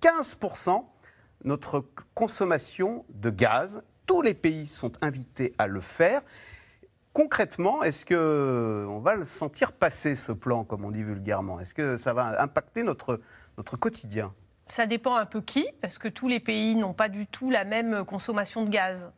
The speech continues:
Speaker 2: Mais globalement, oui, je, je pense que globalement, oui, on va <laughs> le sentir passer,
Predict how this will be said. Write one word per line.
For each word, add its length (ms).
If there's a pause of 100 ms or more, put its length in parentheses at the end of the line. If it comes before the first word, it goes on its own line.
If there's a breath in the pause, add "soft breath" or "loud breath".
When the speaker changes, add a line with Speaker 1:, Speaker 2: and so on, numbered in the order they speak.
(120)
Speaker 2:
Mais 300
globalement, 840 (200)
oui, 440
je, 100 (160)
je 80
pense 180
que 80
globalement, 520
oui, 260
on 80
va 80
<laughs> 80
le 0
sentir 420
passer, 480